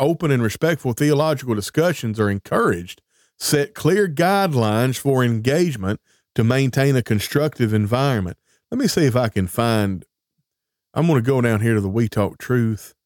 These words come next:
I think, yep, right here. Open, open, open.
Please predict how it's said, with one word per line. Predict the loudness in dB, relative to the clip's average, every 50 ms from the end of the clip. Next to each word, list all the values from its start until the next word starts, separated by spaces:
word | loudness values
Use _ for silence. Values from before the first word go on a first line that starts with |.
| _ _ _ _ _ _ _ _ _ _ _ _ _ _ _ _ _ _ _ _ _ _ _ _ _ _ _ _ _ _ _ _ _ _ _ _ _ _ _ _ _ _ _ _ _ _
I | -8 -6 -6
think, | -6 -8 -4 -2 0 2 2 2 2 0 -2 -6 -14 -20 _ _ _ _ _ _ _ _ _ _ _ _ _ _ _ _ _ _ _ _ _ _ _ _ _ _ _ _ _ _
yep, | 0 2 2 2 2 -2 _ _ _ _ _ _ _ _ _ _ _ _ _ _ _ _ _ _ _ _ _ _ _ _
right | 0 0 2 2 2
here. | 2 2 2 0 -2 -6 -14 _ _ _ _ _ _ _ _ _ _ _ _ _ _ _ _ _ _ _ _ _ _ _ _ _ _ _ _ _ _ _ _ _ _ _ _ _ _ _ _ -4 -2
Open, | -2 -2 -2 -4 -6 -6 -8 -6 -2
open, | -2 -2 0 -2 -4 -4
open. | -2 -4 -4 -2 -2 -4 -4 -4 -6